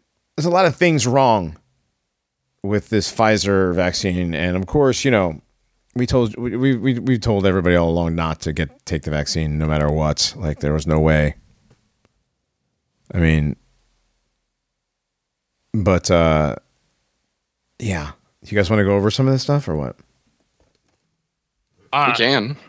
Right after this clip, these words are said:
Speaker 2: yeah,
Speaker 3: I
Speaker 2: I
Speaker 3: mean, a
Speaker 2: didn't
Speaker 3: couple
Speaker 2: read, I
Speaker 3: things.
Speaker 2: didn't re-, I didn't read eighty thousand pages of it.
Speaker 1: No, I didn't either. I mean, I didn't either. But, um, one of the big, one of the big things is that, uh, there were no actual studies done at all for a lot of this stuff.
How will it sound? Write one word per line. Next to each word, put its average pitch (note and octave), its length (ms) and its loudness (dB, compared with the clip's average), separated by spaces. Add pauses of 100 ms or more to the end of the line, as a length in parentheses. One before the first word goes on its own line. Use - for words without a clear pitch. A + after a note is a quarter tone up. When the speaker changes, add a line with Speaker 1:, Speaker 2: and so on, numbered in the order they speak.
(400)
Speaker 2:
yeah, C3+ 160 0
Speaker 3:
I C3 60 2
Speaker 2:
I - 20 2
Speaker 3:
mean, - 40 0
a - 40 -2
Speaker 2:
didn't C3+ 140 -6
Speaker 3:
couple A#2 140 0
Speaker 2:
read, B2+ 140 -6
I C#3 80 2
Speaker 3:
things. F3 120 0
Speaker 2:
didn't D3 100 -6
re-, C#3 140 -4
I B2+ 180 0
didn't D#3 200 0
read C3+ 200 -2
eighty B2+ 240 -2
thousand B2 440 -4
pages B2 420 -2
of B2 160 2
it. C3 100 0
Speaker 1:
No, F#3+ 160 0
I E3+ 240 2
didn't D#3+ 220 0
either. B2+ 380 -2
I G#2+ 40 -6
mean, B2+ 100 -2
I B2+ 140 2
didn't A#2+ 220 0
either. A#2 280 0
But, F#2 260 -2
um, E2+ 360 -4 (1000)
one E3+ 160 4
of F3+ 60 4
the E3 60 2
big, E3 280 2
one E3 180 -2
of D#3+ 40 -2
the D#3 60 -4
big D#3+ 220 -2
things G#3 400 0
is G#2 380 -2
that, A#2+ 340 -2
uh, B2+ 440 2
there F#3 140 0
were G#3 80 0
no A3 160 0
actual A#3 380 0
studies A#3 340 0
done A3 160 0
at A3+ 80 0
all A3+ 400 -2
for - 120 -4
a - 20 2
lot C#3+ 160 2
of B2+ 40 2
this A#2 100 -4
stuff. - 300 -8